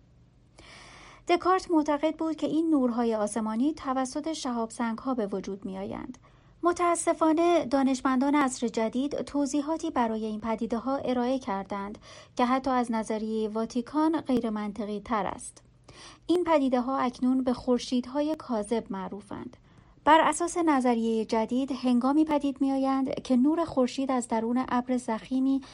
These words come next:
متشکل از بلورهای یخی شش وجهی که محور تقارن آنها به صورت عمودی قرار گرفته است به زمین بتابد. امروزه بیشتر احتمال می‌دهند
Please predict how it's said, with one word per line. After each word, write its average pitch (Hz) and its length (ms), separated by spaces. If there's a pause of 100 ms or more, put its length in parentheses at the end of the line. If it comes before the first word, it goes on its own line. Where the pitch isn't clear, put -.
(220)
متشکل 285 560
از 311 180
بلورهای 233 640
یخی 247 580
شش 233 340
وجهی 233 440 (320)
که 277 120
محور 269 440
تقارن 262 560
آنها 208 320
به 214 100
صورت 214 500
عمودی 220 380
قرار 226 360
گرفته 247 360
است 302 280
به 240 120
زمین 226 400
بتابد. - 720 (800)
امروزه 330 420
بیشتر 311 500
احتمال 247 520
می‌دهند 294 640